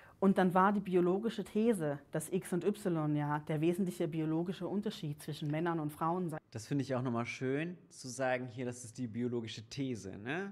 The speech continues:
Speaker 2: Das ist jetzt nichts, was, was wahr ist, aber das war die biologische These.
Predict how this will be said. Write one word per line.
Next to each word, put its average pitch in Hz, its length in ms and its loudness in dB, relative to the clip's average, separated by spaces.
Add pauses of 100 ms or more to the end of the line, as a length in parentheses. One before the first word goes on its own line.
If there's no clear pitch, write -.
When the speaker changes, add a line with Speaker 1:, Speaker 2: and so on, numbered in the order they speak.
(120)
Speaker 2:
Das - 180 -12
ist - 140 -18
jetzt 110 200 -12
nichts, 120 280 -6
was, 104 240 -12
was 101 160 -12
wahr 123 220 -2
ist, 170 100 -6
aber 131 120 -2
das 117 140 -10
war 117 100 0
die 123 120 -2
biologische 127 520 -2
These. 139 540 -6